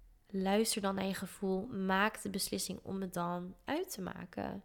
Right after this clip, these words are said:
Ook al hou je van die persoon, ook al ben je zoveel jaar met die persoon.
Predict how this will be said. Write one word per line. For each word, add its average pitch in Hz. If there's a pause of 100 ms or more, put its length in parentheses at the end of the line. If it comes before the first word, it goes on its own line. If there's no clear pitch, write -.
(180)
Ook 269
al 226
hou 190
je 226
van 202
die 196
persoon, 190
ook 247
al 220
ben 196
je 190
zoveel 220
jaar 190
met 190
die 196
persoon. -